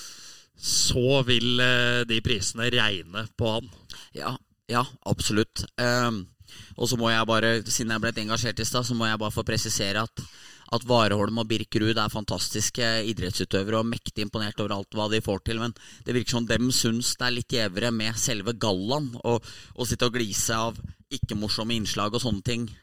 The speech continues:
Speaker 2: hele tida, som var mest, eh, det jeg mente.
Speaker 1: Ja.
Speaker 2: Eh,
Speaker 1: Men, men jeg tror i hvert fall at det er grunnen,
Speaker 2: Det
Speaker 1: da,
Speaker 2: tror jeg
Speaker 1: til
Speaker 2: også.
Speaker 1: at han tilsynelatende blir forbigått.
Speaker 2: Ja.
Speaker 1: Det er at Minnesota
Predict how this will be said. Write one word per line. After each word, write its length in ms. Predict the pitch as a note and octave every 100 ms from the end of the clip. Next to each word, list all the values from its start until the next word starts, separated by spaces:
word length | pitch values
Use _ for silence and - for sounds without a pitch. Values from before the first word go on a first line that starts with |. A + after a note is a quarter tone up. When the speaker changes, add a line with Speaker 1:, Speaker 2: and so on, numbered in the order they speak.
| _ C3
Speaker 2:
hele 180 | A#2
tida, 160 | A#2+ C3+ A2+
som 120 | A#2+
var 120 | B2 A#2+
mest, 240 | B2 -
eh, 260 | A#2 A2 G#2+
det 100 | G#2+
jeg 120 | G#2+ A2
mente. 240 | G2 A#2 -
Speaker 1:
Ja. 140 | A#2 B2+ - -
Speaker 2:
Eh, 400 | C#3 C#3+ C#3+ C#3 - E3+
Speaker 1:
Men, 160 | G3 G3
men 100 | F#3+
jeg 220 | F3 F#3
tror 380 | - D3 C#3+ G#3
i 60 | E3
hvert 160 | B2 -
fall 220 | E3 E3 D#3
at 280 | E3 - - - -
det 280 | C#3+ C3 C3+
er 260 | C#3+ D3+
grunnen, 360 | C#3 B2+ B2 D#3
Speaker 2:
Det 60 | D#3
Speaker 1:
da, 40 | C#3
Speaker 2:
tror 80 | D#3+
jeg 80 |
Speaker 1:
til 100 | D3+
Speaker 2:
også. 60 | C#3+
Speaker 1:
at 100 | C#3
han 140 | C3+ C3+
tilsynelatende 640 | D3 - D3 A2 G2+ - A#2+
blir 160 | C3
forbigått. 540 | - C3+ A#2 A2+ D#3 -
Speaker 2:
Ja. 140 | A#2+ D#3 -
Speaker 1:
Det 140 | C#3 C#3
er 280 | A#2+ A#2 B2
at 220 | - C3+
Minnesota 500 | B2+ B2 A2 G2+ B2+